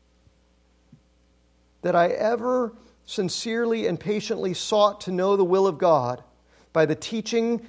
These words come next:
and leading of the Holy Spirit through the instrumentality of the Word and with much diligent prayer, but that I have always been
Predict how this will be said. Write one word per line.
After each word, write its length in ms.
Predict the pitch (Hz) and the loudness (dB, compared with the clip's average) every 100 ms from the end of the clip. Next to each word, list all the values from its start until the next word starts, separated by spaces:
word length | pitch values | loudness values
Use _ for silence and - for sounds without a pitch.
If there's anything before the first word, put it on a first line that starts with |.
| - | -4
and 240 | 160 151 | -2 0
leading 320 | 180 233 233 | 0 0 2
of 80 | 214 | 4
the 100 | 165 | 4
Holy 240 | 180 196 185 | 2 0 -2
Spirit 540 | - - 156 139 139 - _ | -6 -4 -4 -4 -8 -14 _
through 160 | - 202 | -6 -2
the 160 | 190 | 2
instrumentality 880 | 220 220 226 180 - 214 226 226 233 | 2 2 0 0 0 2 4 4 2
of 160 | 208 151 | -2 0
the 100 | 180 | 0
Word 540 | 175 175 165 147 131 - - | 4 6 6 4 0 -8 -8
and 160 | 170 165 | -2 0
with 140 | 165 | 2
much 280 | 202 151 139 | 2 2 2
diligent 500 | 220 254 185 214 202 | 4 4 0 -6 -8
prayer, 640 | - 185 175 139 135 156 _ _ _ _ _ _ _ _ _ _ _ - _ _ _ _ - | -6 0 2 0 -2 -6 _ _ _ _ _ _ _ _ _ _ _ -20 _ _ _ _ -2
but 200 | 185 180 | -2 0
that 120 | 180 | 0
I 100 | 165 | 2
have 140 | 151 | 0
always 380 | - 175 170 160 | 0 0 0 0
been 300 | - 160 160 | -2 -4 -4